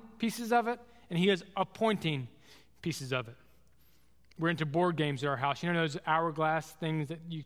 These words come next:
time, you, you, you use as timers on board games? Like, here's the picture. Like, in your life, God has, has turned over a, a timer for your life.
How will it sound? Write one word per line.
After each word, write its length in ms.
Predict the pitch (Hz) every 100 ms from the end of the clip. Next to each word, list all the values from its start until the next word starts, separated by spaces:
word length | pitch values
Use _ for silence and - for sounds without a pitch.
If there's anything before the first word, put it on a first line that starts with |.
| -
time, 520 | - 160 165 165 170 180
you, 140 | 170 185
you, 220 | 185 196
you 120 | 196 165
use 140 | 165
as 120 | 156
timers 400 | - 170 175 165
on 140 | 160 156
board 220 | 160 170
games? 280 | 170 170 175
Like, 160 | 160 - - -
here's 240 | 220 233
the 80 | 196
picture. 500 | - 214 - 156 127 - - - - - - -
Like, 160 | 165 151 -
in 160 | 214 220
your 140 | 233
life, 220 | 214 175 143
God 260 | 180 202 208
has, 280 | 180 160
has 220 | 165 170 -
turned 380 | - 220 220 208
over 380 | 202 208 208
a, 300 | 170 151 151 160
a 120 | 151
timer 460 | - 190 208 208 202
for 180 | 185
your 200 | 180 196
life. 280 | 190 151 139